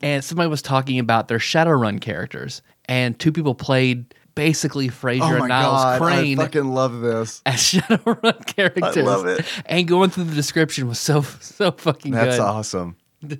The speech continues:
Speaker 2: Yeah, I fucking love it, man. I, um,
Speaker 1: Did you just slay that Scrag? Y-, yes, look at the pants he was wearing. <laughs> Oh, understood. Carry on, brother.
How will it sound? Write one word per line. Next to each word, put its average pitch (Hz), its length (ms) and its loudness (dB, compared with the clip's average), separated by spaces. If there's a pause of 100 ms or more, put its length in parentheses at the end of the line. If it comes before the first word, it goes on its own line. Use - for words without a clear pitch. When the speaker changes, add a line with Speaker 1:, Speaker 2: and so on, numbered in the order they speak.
(460)
Speaker 2:
Yeah, 110 260 4
I 135 60 4
fucking 127 300 0
love 107 160 2
it, 95 100 -2
man. 92 320 -2 (320)
I, 160 240 2
um, 104 560 2 (180)
Speaker 1:
Did 131 140 -4
you 214 60 -2
just 240 180 0
slay 165 280 2
that 175 200 0
Scrag? 180 580 2 (180)
Y-, 302 120 -8 (560)
yes, 359 260 2 (140)
look 339 100 4
at 311 80 0
the 311 80 4
pants 339 300 2
he 226 80 4
was 151 180 2
wearing. 202 560 4
<laughs> - 40 -6 (1000)
Oh, 202 200 2 (140)
understood. 208 480 2
Carry 202 220 4
on, 151 140 2
brother. 131 300 0